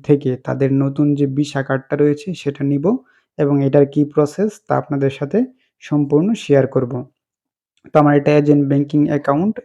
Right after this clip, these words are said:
এজেন্ট ব্যাংকিংয়ের অফিসটা এখানে তিন তলায় রয়েছে, দুই তলায় রয়েছে তাদের যে মেইন ব্রাঞ্চ, আহ, সেই অফিসটা। তো আমরা হচ্ছে যেহেতু এজেন্ট ব্যাংকিংয়ের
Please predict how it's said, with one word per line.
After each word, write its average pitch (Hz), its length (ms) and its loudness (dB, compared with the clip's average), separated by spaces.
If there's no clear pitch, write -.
এজেন্ট 143 280 0
ব্যাংকিংয়ের 143 500 0
অফিসটা 139 600 -4
এখানে 143 320 0
তিন 160 240 0
তলায় 156 260 2
রয়েছে, 139 480 0
দুই 143 200 -4
তলায় 143 300 -2
রয়েছে 135 520 -2
তাদের 131 360 -4
যে 135 140 -4
মেইন 135 420 0
ব্রাঞ্চ, 131 320 -4
আহ, 139 440 -4
সেই 147 280 -2
অফিসটা। 147 520 -2
তো 135 280 0
আমরা 135 380 0
হচ্ছে 135 360 -4
যেহেতু 135 300 -2
এজেন্ট 143 320 2
ব্যাংকিংয়ের 147 480 -2